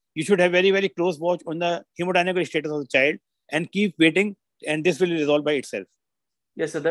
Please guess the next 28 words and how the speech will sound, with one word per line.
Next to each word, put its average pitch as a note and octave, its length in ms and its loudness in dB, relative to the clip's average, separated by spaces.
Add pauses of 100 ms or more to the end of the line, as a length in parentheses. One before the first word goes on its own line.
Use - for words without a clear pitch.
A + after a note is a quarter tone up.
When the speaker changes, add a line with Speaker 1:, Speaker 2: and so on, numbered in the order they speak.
(120)
Speaker 2:
hemodynamics G#3 680 -2
was A3 180 0
doing F#3+ 240 -4
fine, E3 240 -4
and F3+ 160 -8
the F#3+ 60 -4
chloride F#3 420 0
load, G#3+ 220 2
as G#3 180 -2
you G#3 100 -6
just G#3 260 -6
said, F#3+ 360 -4
came F#3 160 -6
out G3+ 160 -6
to A3 60 -4
be A3+ 80 -2
thirty-eight. D3+ 600 -6 (560)
Speaker 1:
Okay, E3 240 -2
Speaker 2:
So C3+ 60 -4
Speaker 1:
so F#3+ 80 2
Speaker 2:
the G3 60 8
Speaker 1:
again, G#3+ 320 2
it's - 160 -8
confirmed F#3 420 2
the C#3+ 80 2
diagnosis. B2+ 540 -4 (340)
Speaker 2:
Yes, C#3+ 140 0
sir. D3 60 4